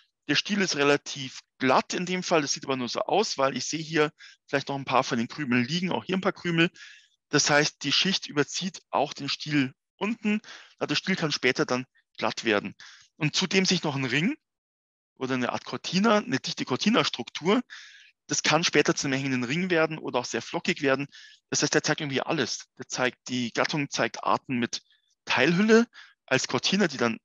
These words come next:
als Spinnweb runterhängt, hier vielleicht zu erkennen. Sie zeigt eine Gesamthülle aus diesen Flocken oder spitzen Warzen.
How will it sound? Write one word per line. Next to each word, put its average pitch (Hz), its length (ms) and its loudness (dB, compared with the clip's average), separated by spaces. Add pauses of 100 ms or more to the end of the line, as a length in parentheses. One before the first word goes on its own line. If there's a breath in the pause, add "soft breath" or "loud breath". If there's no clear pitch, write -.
(140)
als - 300 -2
Spinnweb 143 500 -4
runterhängt, 175 500 -4 (140)
hier 131 140 -4
vielleicht - 220 -4
zu - 100 -4
erkennen. 196 400 2 (360 loud breath)
Sie - 140 -4
zeigt 139 240 2
eine 131 80 0
Gesamthülle 180 640 4
aus 127 220 0
diesen 123 300 -10
Flocken - 560 2 (520 loud breath)
oder 117 200 -4
spitzen - 480 -2
Warzen. 196 520 0